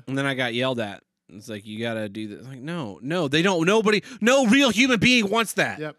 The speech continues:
Speaker 2: I wanted this monitor, so this guy went and got me one. And he's like, "You want me to take it up to the front, or are you gonna, s-, you know, shop around here a little?" I was like,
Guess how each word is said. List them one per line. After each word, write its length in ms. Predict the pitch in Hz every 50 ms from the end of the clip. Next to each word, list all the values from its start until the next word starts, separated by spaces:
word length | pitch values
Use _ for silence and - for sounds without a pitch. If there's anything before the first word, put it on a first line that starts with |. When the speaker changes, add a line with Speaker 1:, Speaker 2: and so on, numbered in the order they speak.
| _
Speaker 2:
I 580 | 170 160 151 151 147 151 151 147 143 143 139 - _ _ _ -
wanted 360 | 156 151 147 165 180 175 160
this 160 | 165 139 -
monitor, 400 | 151 160 190 202 175 143 143 143
so 160 | - - 151
this 160 | 143 147 147
guy 440 | - - 151 151 151 147 151 151 147 147 143 _ _ _ _ _ _ _ _
went 300 | 147 143 156 160 156 151
and 140 | 151 147 135
got 220 | 147 160 196 190
me 100 | 160 143
one. 400 | 139 135 139 139 139 143 147 147 _ _ _ _ _ _ _ _
And 80 | - 165
he's 80 | 160 147
like, 100 | 156 156
"You 100 | 160 170
want 80 | 180 185
me 40 | 160
to 60 | 180
take 60 | 180
it 60 | 180
up 80 | 190 185
to 80 | - 175
the 60 | 156
front, 280 | - 180 196 208 208 _ _
or 200 | 180 170 165 165
are 60 | 160
you 60 | 156
gonna, 180 | 151 156 151 147
s-, 200 | 143 - - - _ _ _ _ _ _
you 80 | 160 147
know, 220 | 139 139 156 - - _ _
shop 320 | - - - 165 160 - 151
around 200 | 147 147 143 143
here 120 | 147 143
a 20 |
little?" 140 | 135 143 143 165
I 20 |
was 100 | 185 175
like, 160 | 202 196 -